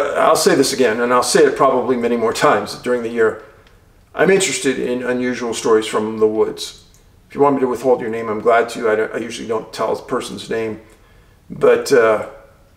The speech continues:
please send 'em forth. I appreciate it.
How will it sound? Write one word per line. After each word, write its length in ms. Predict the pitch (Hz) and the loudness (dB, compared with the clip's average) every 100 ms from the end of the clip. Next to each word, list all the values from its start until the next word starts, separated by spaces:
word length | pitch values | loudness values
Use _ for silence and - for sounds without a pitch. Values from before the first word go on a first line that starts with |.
| _ _ - | _ _ -6
please 540 | 160 135 - - - _ | 0 0 -2 -10 -16 _
send 240 | - 147 | 0 0
'em 80 | 120 | 0
forth. 520 | - - 117 - - - - - _ _ _ - - - _ - - | 0 2 2 0 -10 -20 -20 -20 _ _ _ -20 -20 -20 _ -20 -10
I 60 | |
appreciate 480 | - 135 131 147 127 | -2 0 2 2 0
it. 160 | - | -2